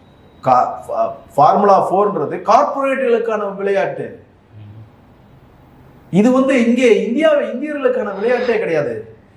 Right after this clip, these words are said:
Speaker 1: அஹ், இங்கே வந்து யா-, எப்படிப்பட்ட விளையாட்டுகள், இந்த மண்ணின் விளையாட்டுகள், பாரம்பரிய பண்பாட்டு சார்ந்த நிறைய கலைகளை, வீர தீர சாகச செயல்களை உ-, உருவாக்கக்கூடிய நீங்க அந்த வேலையெல்லாம் நீங்க முன்னெடுத்திருக்கணும்.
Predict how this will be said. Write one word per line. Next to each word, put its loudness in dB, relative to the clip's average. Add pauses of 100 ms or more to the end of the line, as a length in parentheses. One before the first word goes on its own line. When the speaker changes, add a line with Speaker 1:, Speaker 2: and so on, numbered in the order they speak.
(640)
Speaker 1:
அஹ், 0 (140)
இங்கே 4
வந்து -2 (120)
யா-, 2
எப்படிப்பட்ட -2 (120)
விளையாட்டுகள், 0
இந்த -6
மண்ணின் -6
விளையாட்டுகள், -2
பாரம்பரிய 0
பண்பாட்டு -2
சார்ந்த -2 (400)
நிறைய 2
கலைகளை, 0
வீர -2
தீர 2
சாகச 0
செயல்களை -6
உ-, -8
உருவாக்கக்கூடிய -2 (380)
நீங்க -2
அந்த 4
வேலையெல்லாம் 0
நீங்க -12
முன்னெடுத்திருக்கணும். -8